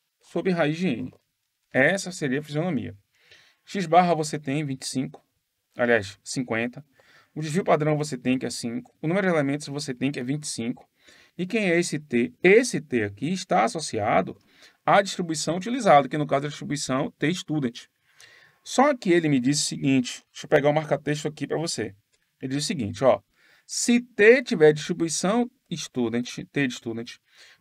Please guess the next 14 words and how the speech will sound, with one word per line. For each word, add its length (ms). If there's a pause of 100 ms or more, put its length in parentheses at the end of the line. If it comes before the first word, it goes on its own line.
com 140
vinte 400
e 60
quatro 300
graus 300
de 80
liberdade, 720
ó, 380
vinte 240
e 20
quatro 260
graus 220
de 80
liberdade, 640